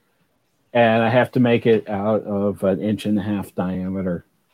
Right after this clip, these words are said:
piece of, uh, oh one tool steel. Inch and a half. Somewhere inch and a half, two inches. It, it felt like it was the size of a soup can.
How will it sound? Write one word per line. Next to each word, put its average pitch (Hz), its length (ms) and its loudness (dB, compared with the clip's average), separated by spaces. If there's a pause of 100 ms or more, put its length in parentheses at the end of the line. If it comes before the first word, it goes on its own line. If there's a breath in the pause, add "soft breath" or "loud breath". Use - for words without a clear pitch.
(1120)
piece 104 360 0
of, 95 300 -2
uh, 101 280 6 (540)
oh 120 120 6
one 104 200 6
tool 151 240 8
steel. 98 400 0 (880)
Inch 123 220 -12
and 120 120 -4
a 120 140 -8
half. 117 140 -12 (1900 loud breath)
Somewhere 185 220 6
inch 170 260 8
and 160 100 6
a - 20 2
half, 143 200 0
two 131 200 2
inches. 123 360 -2
It, 123 140 -2 (120)
it 139 220 -4
felt 175 180 4
like 131 200 2
it 127 40 0
was 113 140 -6
the 110 80 -10
size 117 300 -4
of 90 80 -10
a 90 60 -10
soup 113 320 -8
can. 90 300 -18